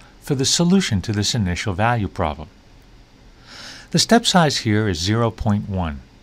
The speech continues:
X sub zero is equal to zero, and y sub zero is equal to one. And the slope at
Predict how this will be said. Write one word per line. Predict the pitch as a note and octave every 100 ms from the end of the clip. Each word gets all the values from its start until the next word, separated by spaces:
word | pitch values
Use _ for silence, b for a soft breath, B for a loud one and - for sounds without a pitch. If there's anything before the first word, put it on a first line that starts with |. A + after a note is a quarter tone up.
| - - - - -
X | B2+ C3 -
sub | C3+ G#2+
zero | E2+ G2+ A2+ A2+ G#2
is | F2+
equal | G#2 G#2
to | E2+
zero, | D#2 G2+ F#2+ D#2+ F#2 - - -
and | G#2+ G#2+
y | G2 C3 D#3+
sub | - A2+ E2+
zero | E2 D#2+ E2
is | E2+
equal | F2 F#2+
to | F2+
one. | F2+ A2+ E2 - - - - - - - - B B B B
And | D3+ E3
the |
slope | - - F3+ D3+
at | D3+